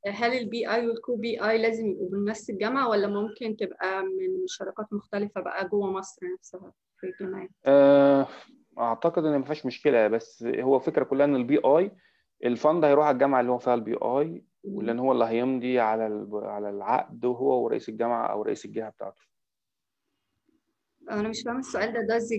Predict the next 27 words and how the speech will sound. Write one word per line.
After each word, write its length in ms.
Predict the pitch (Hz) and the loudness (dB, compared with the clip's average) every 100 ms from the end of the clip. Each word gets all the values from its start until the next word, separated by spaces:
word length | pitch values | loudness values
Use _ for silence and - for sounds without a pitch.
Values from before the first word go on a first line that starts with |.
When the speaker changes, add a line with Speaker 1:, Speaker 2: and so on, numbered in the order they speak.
| 185 | -2
Speaker 1:
grant, 360 | 208 220 247 240 | -2 0 -4 -6
uh, 380 | 240 208 196 185 | -4 -2 0 -2
recommend 480 | 202 - 208 208 220 | -4 -4 -2 -2 -2
a 100 | 202 | -4
specific 500 | 208 - - 233 233 - 202 | -6 -12 -10 -8 -8 -6 -4
university؟ 640 | 196 202 233 - 269 294 - - | -2 -2 -4 -6 -12 -12 -12 -12
فأنا 220 | 202 208 202 214 | -6 -4 -6 -6
مش 180 | 208 - | -10 -8
فاهمة 220 | 202 202 | -6 -6
بصراحة 300 | 208 202 202 208 | -6 -10 -10 -8
هو 120 | 196 | -8
قصده 340 | 196 196 202 208 | -8 -10 -8 -6
إيه 220 | 196 196 | -6 -6
أو 180 | 202 196 | -10 0
Speaker 2:
لا، 380 | 135 156 - 143 | 6 6 6 4
مش 220 | 143 131 | 4 0
بيريكومند، 520 | 147 151 147 156 160 139 | 0 0 0 0 2 2
آه، 580 | 135 127 120 120 120 113 | 4 4 2 0 0 0
جامعة 340 | 131 131 120 | 0 2 2
معينة، 640 | 113 107 110 127 180 254 _ _ | 2 0 0 0 0 -4 _ _
ومفتوحة 540 | 117 117 - 139 120 | -6 -4 -2 -4 -4
لكل 540 | 113 147 156 147 131 123 | 0 2 2 0 -2 -4
الجامعات 880 | 117 113 110 113 113 107 135 160 139 | -4 -4 0 0 0 0 2 2 0
والمراكز 540 | 120 120 135 131 113 | -2 0 -2 -4 -8
البحثية 440 | 110 110 - 123 | -8 -12 -8 -6
في 120 | 113 - - | -6 -8 -12
فرنسا. 300 | 107 104 | -12 -12